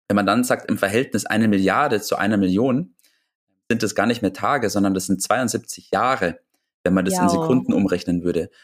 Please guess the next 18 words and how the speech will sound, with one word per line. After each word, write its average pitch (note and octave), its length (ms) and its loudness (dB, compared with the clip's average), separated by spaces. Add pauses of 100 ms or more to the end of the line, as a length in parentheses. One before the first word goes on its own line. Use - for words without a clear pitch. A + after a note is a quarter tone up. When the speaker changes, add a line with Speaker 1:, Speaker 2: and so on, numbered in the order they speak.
(140)
Speaker 1:
Und G#2 140 2
jetzt B2 320 0
musst E3 180 0
du D#3 40 0
dir C#3 120 0
vorstellen, D3 680 -2
wie B2+ 80 0
viel D#3+ 240 -4
dann C3+ 100 4
eine A#2+ 120 4
Billion A#2+ 500 2
ist, - 280 -2
was - 180 -4
nochmal B2+ 280 -2
tausendmal C3 540 -2
so A#2 100 0
groß A#2+ 320 -4
ist. - 260 -16